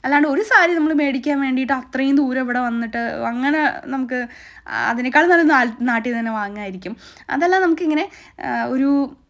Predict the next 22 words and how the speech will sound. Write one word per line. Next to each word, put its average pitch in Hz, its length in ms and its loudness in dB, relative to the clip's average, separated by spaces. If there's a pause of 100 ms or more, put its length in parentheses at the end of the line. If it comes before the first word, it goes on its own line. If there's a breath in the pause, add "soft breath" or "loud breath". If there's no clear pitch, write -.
(160)
സ്പെഷ്യലായിട്ട് 403 800 2
ഒരു 302 380 0
നമ്മൾ 277 260 2
വൺ 269 200 2
ടൈം 277 280 0
ഇൻവെസ്റ്റ്മെന്റ് 254 580 -4
പോലെ 233 220 -6
നമ്മൾ 226 240 -6
വാങ്ങുന്നതല്ലേ, 214 800 -6 (380 loud breath)
നമ്മൾ 214 380 -8
നമ്മുടെ 214 280 -6
കല്യാണത്തിന് 202 500 -6
വേണ്ടിയിട്ട് 202 340 -10
അങ്ങനെയൊക്കെ 254 400 -4
നമ്മൾ 277 340 -2 (100)
നോക്കി 277 500 -4
അങ്ങനെയൊക്കെ 427 520 -4
വാങ്ങുന്നവർക്കാണെന്നുണ്ടെങ്കിൽ 285 1120 0
ഇവിടെ 214 180 -6
വരികയാണെന്നുണ്ടെങ്കിൽ 202 640 -8
നമുക്ക് 196 240 -12
ഒരുപാട്, 190 340 -6